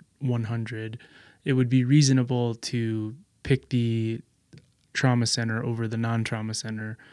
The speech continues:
uh, since they're, you know, a relatively simple transport. But I am more excited that when they study this for multiple institutions, or if an E M S agency studies this, so you get it from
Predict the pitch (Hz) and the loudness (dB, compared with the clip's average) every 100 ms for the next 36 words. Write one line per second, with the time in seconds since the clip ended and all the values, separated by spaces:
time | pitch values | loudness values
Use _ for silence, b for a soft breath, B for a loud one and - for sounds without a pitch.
0 | b b b - 120 120 110 117 113 110 | b b b -8 -2 0 0 -2 -2 -2
1 | - 117 110 113 113 110 113 110 110 117 | -4 -6 -4 -4 -4 -6 -8 -6 -6 -6
2 | 117 110 117 110 - 110 110 b b b | -8 -10 -8 -10 -12 -14 -14 b b b
3 | b b b b _ - 131 135 156 160 | b b b b _ 0 4 6 8 8
4 | 143 - - _ 139 127 135 180 190 156 | 4 -4 -20 _ 0 4 8 8 8 6
5 | 139 127 123 120 113 123 123 - 143 135 | 2 2 2 0 2 2 2 2 2 4
6 | 131 123 - 117 131 147 139 - 135 135 | 2 0 -2 -2 0 0 -2 -2 0 0
7 | 131 127 _ _ - 143 135 127 139 139 | -2 -6 _ _ -4 -2 -2 -2 -2 0
8 | 135 - 139 123 135 139 139 117 131 147 | -2 2 2 2 0 2 2 2 0 2
9 | 156 151 151 151 143 143 147 139 143 - | 2 4 2 0 -2 0 2 0 -2 0
10 | 120 113 123 123 117 - 113 110 113 | -2 -4 -2 -2 -4 -6 -8 -8 -10